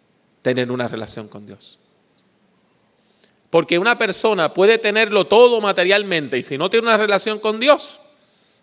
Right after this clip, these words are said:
está vacía. Usted y yo hemos visto personas que supuestamente lo tienen todo económicamente. Dinero, fama, posesiones, éxito,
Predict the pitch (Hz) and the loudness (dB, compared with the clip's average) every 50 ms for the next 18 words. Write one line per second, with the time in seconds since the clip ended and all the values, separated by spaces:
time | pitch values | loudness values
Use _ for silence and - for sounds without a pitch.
0 | _ _ - - - 113 107 208 202 - - 120 113 113 - _ _ _ _ _ | _ _ -18 -10 -6 -4 -4 -4 -6 -6 -10 -12 -12 -14 -18 _ _ _ _ _
1 | _ _ _ _ _ _ _ _ _ _ _ _ _ _ _ _ _ _ _ _ | _ _ _ _ _ _ _ _ _ _ _ _ _ _ _ _ _ _ _ _
2 | _ _ _ _ _ _ _ _ _ _ _ - _ - - - 208 240 254 220 | _ _ _ _ _ _ _ _ _ _ _ -10 _ -8 -2 0 0 0 2 2
3 | 254 254 247 240 220 202 214 240 233 - 226 214 208 170 - - 226 220 190 143 | 2 2 2 0 -4 -4 -6 -6 -4 -6 -4 -4 -6 -6 -4 -4 -4 -4 -4 -6
4 | 127 - - _ _ _ _ _ _ _ _ _ _ _ _ _ _ _ _ _ | -8 -12 -16 _ _ _ _ _ _ _ _ _ _ _ _ _ _ _ _ _
5 | _ _ _ _ _ _ - _ _ _ _ _ _ _ - 185 170 202 175 - | _ _ _ _ _ _ -20 _ _ _ _ _ _ _ -2 0 0 0 2 2
6 | 254 247 - 285 262 254 277 269 240 247 240 190 208 202 180 226 254 247 240 220 | 2 2 2 0 0 0 -2 -2 -2 -2 -2 -2 -2 -4 -2 0 0 0 0 -2
7 | 185 - 262 262 240 190 139 117 117 - - _ _ _ 165 170 - 185 180 190 | 0 2 4 4 4 2 0 -4 -8 -12 -20 _ _ _ -6 -2 0 2 2 2
8 | 185 180 170 165 156 151 139 135 123 - 120 113 107 _ _ _ _ _ _ - | 2 2 0 0 0 0 -2 -6 -8 -10 -12 -12 -12 _ _ _ _ _ _ 2
9 | 180 247 247 240 254 254 247 254 240 233 202 156 131 - - - - _ _ _ | 2 4 6 6 6 6 6 6 6 4 2 0 -2 -4 -8 -16 -20 _ _ _
10 | _ _ - - 226 240 247 254 254 247 240 226 214 185 160 127 - - - - | _ _ 0 4 4 6 6 6 6 4 4 2 2 2 0 -2 -6 -12 -20 -20
11 | - _ - 233 208 233 226 202 - - 233 233 247 262 262 262 254 233 226 202 | -2 _ 4 4 6 4 2 2 2 2 4 4 6 6 6 4 4 4 2 0
12 | 180 165 - - - - - _ _ - 302 370 370 - - - - 262 220 - | 0 -2 -4 -10 -20 -20 -20 _ _ 6 8 8 8 8 6 0 -2 -2 2 4
13 | 240 220 190 143 - - - | 4 4 4 2 -2 -8 -18